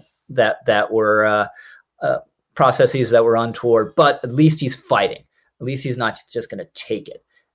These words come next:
And I, I think that's a huge element of, of the appeal. And it's just hard to separate. When people say the, the election is stolen, do they really, really think it was stolen?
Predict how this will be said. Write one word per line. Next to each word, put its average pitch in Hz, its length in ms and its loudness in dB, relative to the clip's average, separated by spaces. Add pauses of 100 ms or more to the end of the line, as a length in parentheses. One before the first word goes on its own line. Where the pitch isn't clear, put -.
And 117 100 -4
I, 120 220 0
I 123 40 2
think 127 180 -4
that's 117 180 0
a 117 40 -4
huge 135 360 -4
element 113 480 2
of, 107 320 -2 (140)
of 113 180 2
the 107 160 -4
appeal. 104 640 -2 (320)
And 123 120 0
it's 110 80 -8
just 123 160 -6
hard 147 420 2
to 117 60 -6
separate. 110 840 0
When 131 140 -10
people 156 220 -2
say 139 240 2
the, 131 220 -2
the 139 60 -6
election 123 320 0
is 104 80 -10
stolen, 110 280 -6
do 139 80 -2
they 160 120 2
really, 165 300 4
really 160 200 6
think 156 180 -2
it 143 40 -2
was 123 120 -2
stolen? 127 360 0